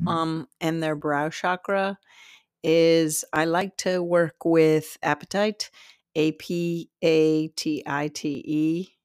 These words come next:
Some say it's a stone of manifestations, um, which I thought is fun. Pr-, it makes sense to me because it's a, I use it for the mind because it helps to remove brain fog and stimulate psychic gifts,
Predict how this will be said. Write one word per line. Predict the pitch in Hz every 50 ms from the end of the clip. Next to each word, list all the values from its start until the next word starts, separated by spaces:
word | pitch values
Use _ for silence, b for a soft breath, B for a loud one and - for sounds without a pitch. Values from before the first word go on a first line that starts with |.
| _ _
Some | - - - 185 180
say | 170 - - 170 160
it's | 156 156 -
a | 151
stone | - - - 175 160 156
of | 151 147 147
manifestations, | 156 147 143 143 - - 160 147 - - - 143 143 135 - - - 151 147 147 156 160 165 - - - - b b b b b b b b _
um, | - 165 160 156 156 151 156 151 147 - _ _ _
which | - 156 151 143
I | 139
thought | 131 - 131 - - -
is | 151 - -
fun. | - - 139 113 117 151 175 - _ _ _ _
Pr-, | - -
it | -
makes | 156 147 143 135 - -
sense | - 127 123 - -
to | - -
me | 135 131 131 135 156
because | 156 180 185 - - -
it's | 135 - - -
a, | - - - -
I | 139
use | 143 143 143 139 131
it | 143 123 - - -
for | - - 156
the | 151 143
mind | 143 143 139 131 131 139 147 156 156 - -
because | 165 147 156 - 170
it | 147
helps | 151 165 156 156 -
to | - - 165
remove | 160 160 156 156 156 151 - 180
brain | 156 143 139 147 156
fog | - - 156 147 147 160 202 - - _ _ _ _
and | 170 165 156 143
stimulate | - - - 165 151 151 147 147 147 147 - -
psychic | - 143 135 131 - 135 - 185
gifts, | - 135 131 - - - - -